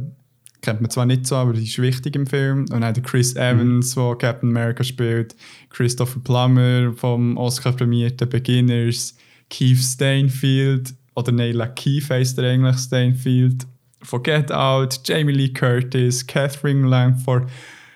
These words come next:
Speaker 1: Michael Shannon und so weiter und so fort. Also es ist wirklich, und ich habe nicht mal alle gesagt jetzt, also
Speaker 2: Okay.
Speaker 1: es ist wirklich so ein Film, wo man fast alle Gesichter irgendwo mal, schon mal gesehen hat.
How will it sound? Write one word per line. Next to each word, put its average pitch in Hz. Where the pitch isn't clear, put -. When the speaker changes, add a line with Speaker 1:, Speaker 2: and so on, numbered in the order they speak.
Speaker 1:
Michael 156
Shannon 143
und 160
so 147
weiter 135
und 131
so 127
fort. 127
Also 123
es 127
ist 127
wirklich, 127
und 127
ich 120
habe 123
nicht 123
mal 123
alle 120
gesagt 117
jetzt, 104
also 110
Speaker 2:
Okay. 120
Speaker 1:
es 131
ist 127
wirklich 127
so 135
ein 127
Film, 123
wo 117
man 113
fast 127
alle 123
Gesichter 127
irgendwo 120
mal, 120
schon 123
mal 117
gesehen 110
hat. 107